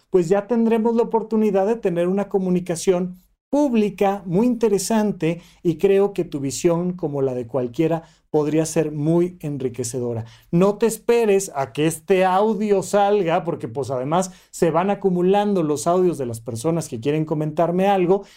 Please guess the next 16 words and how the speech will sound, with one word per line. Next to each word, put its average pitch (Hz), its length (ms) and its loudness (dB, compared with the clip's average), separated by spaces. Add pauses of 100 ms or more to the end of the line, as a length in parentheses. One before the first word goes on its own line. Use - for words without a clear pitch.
(140)
y 190 80 4
entonces 202 400 0
pues 180 140 2
mandas 233 360 2
el 220 120 4
audio 233 340 2
hoy 233 440 0
y 170 380 -2
se 175 120 0
publica 208 540 0
en 185 400 0
tres 220 220 2
meses, 233 400 0
no 208 160 0
sé 226 140 -2
cuándo, 254 480 0